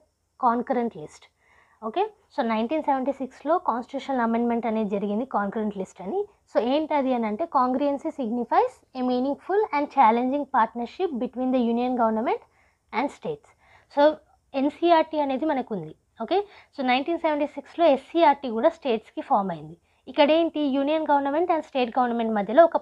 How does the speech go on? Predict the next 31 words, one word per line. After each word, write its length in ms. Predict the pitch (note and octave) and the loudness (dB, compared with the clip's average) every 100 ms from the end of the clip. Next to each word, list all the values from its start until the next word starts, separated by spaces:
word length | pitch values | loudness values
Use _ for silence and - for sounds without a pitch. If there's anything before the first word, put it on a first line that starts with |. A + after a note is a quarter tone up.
| B3 | 4
పార్ట్నర్‌షిప్, 520 | B3 B3 B3+ - F3+ - | 4 2 -8 -8 -12 0
ఛాలెంజింగ్ 460 | A3+ A3 A#3 A#3+ A#3 | 0 2 -2 -4 -4
పార్ట్నర్‌షిప్ 480 | G3 F#3+ - G3 F3 | -4 -6 -10 -8 -8
అనేది 260 | E3+ B3 A#4+ - _ _ - B3+ | -4 0 0 0 _ _ 0 0
ఏర్పడింది 400 | B3+ G3 E3+ D#3 | 2 -2 -4 -10
అన్నట్టు. 260 | D3 - E3 - | -14 -16 -18 -12
So, 60 | C4 _ - | -12 _ -6
so 80 | A#3+ | -4
నెక్స్ట్ 220 | A#3 - | -4 -4
చూసుకున్నట్టయితే 640 | D#4 D4 C#4+ C4+ B3+ B3+ G#4+ A#4+ - A#3 | -6 -4 -4 -2 -2 -4 -6 -6 -6 2
the 80 | C4+ C4 | 4 4
ఎన్పీ 340 | D4 E4+ F4 F#4+ F#4+ _ - C4+ | -2 0 2 4 2 _ -6 -6
is 100 | - G3 | -4 2
based 320 | B3 C#4+ - D4 | 2 2 0 -2
on 60 | D#4 A#3 | -2 -4
ఎన్సీఎఫ్. 520 | B3 - B3+ G3+ D#3 - - _ - | -6 -6 -6 -6 -6 -16 -20 _ -2
So 60 | C#4 A#3+ | 0 0
ఎన్పీ 220 | B3 D4 C4+ | 0 0 0
అనేది 300 | C4 C4 A4 A4 _ _ - | 0 2 2 2 _ _ -8
ఎన్సీఎఫ్ 360 | C4 - D#4 D4+ C4+ | -8 2 0 2 0
మీద 100 | D4 B3 | 2 4
బేస్ 180 | A#3+ A#3 | 2 2
అయిందని 240 | A3 A#3+ A#3+ | -4 -2 -2
అంటున్నారు. 360 | G3+ F#3 E3+ E3 | -4 -6 -6 -4
ఎన్సీఎఫ్ 340 | A3+ - C4+ C#4+ | -4 -2 -2 0
అంటే 140 | C4+ C#4 | 0 -2
ఏంటి? 160 | C4 G4 G#4+ _ _ - A#3+ | 0 -2 -2 _ _ -6 -2
నేషనల్ 340 | B3+ D4+ D4+ | 0 0 0
కరికులం 360 | B3 A3 A3+ D4 - | 0 0 -2 -4 -2
ఫ్రేమ్‌వర్క్. 380 | A#3 E3 D3+ _ - | -4 -4 -12 _ -12
ఓకే, 160 | A3 | -4